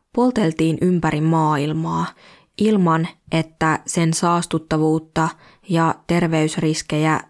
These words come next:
tiedostettiin vielä täysin. Puusta kivihiileen siirtyminen oli käytännössä mahdollistanut teollisen vallankumouksen, ja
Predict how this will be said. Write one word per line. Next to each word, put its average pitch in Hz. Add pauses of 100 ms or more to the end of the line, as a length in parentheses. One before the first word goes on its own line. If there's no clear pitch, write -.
(120)
tiedostettiin 156
vielä 151
täysin. 151 (1600)
Puusta 190
kivihiileen 170
siirtyminen 160 (260)
oli 165
käytännössä 175
mahdollistanut 165
teollisen 156
vallankumouksen, 156 (460)
ja 170